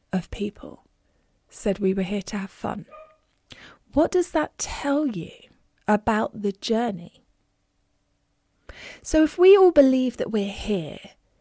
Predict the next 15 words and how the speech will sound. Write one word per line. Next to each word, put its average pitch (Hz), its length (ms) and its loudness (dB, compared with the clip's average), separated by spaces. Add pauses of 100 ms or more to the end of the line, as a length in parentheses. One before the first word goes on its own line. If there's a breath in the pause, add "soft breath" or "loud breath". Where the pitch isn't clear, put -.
(500)
to - 180 2
learn, 185 520 2 (1040)
then 254 160 6
if, 277 180 0 (220)
if 262 200 -4
we're 294 120 2
here 349 180 -2
to 330 160 -6
learn, 277 720 2
then 262 180 4
surely 349 480 0
the 269 240 -2
most 247 500 0
aligned 226 1040 4 (440 soft breath)
experience - 1400 2